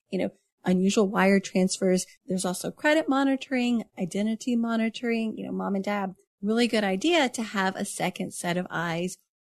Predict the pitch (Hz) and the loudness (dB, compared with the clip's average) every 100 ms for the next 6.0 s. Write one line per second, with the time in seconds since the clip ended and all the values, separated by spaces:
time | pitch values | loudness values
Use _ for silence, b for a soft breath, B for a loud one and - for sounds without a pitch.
0 | _ - 190 175 180 175 175 170 165 165 | _ -6 -2 0 0 -2 -4 -4 -4 -4
1 | 160 170 - 190 - 214 - 214 220 - | -8 -8 -4 -4 -2 -4 -2 -2 -4 -2
2 | 202 302 285 190 156 - 120 - 185 - | 2 4 4 2 -2 -4 -6 -6 -8 -8
3 | 202 - 160 - 113 135 - 185 196 202 | -10 -6 -6 -6 -6 -8 -8 -8 -6 -6
4 | 190 b b _ - 262 285 285 208 202 | -6 b b _ -4 0 0 0 0 -2
5 | - 156 - 151 151 - - 190 190 | -2 -2 -2 -4 -4 -4 -4 -2 0